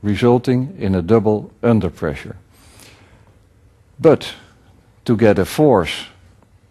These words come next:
from those under pressures, I have to integrate, in fact, over the thickness of the layer cut, so I get my layer thickness again.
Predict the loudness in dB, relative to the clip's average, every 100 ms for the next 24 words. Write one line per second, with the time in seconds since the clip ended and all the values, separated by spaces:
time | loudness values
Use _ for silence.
0 | _ _ _ _ -6 0 0 0 -2 -4
1 | -4 -4 -4 -4 -6 -6 -10 -8 -4 -2
2 | -2 -6 -8 -2 2 2 0 -2 -2 -2
3 | -6 -10 -8 -6 -4 -4 -4 2 4 4
4 | -2 -4 0 0 0 -6 -6 -12 -10 -8
5 | -6 -4 -2 0 -2 -4 -4 -4 -4 -4
6 | -2 -2 -2 -2 -2 0 0 0 0 -2
7 | -4 -6 -6 -6 -6 0 4 4 2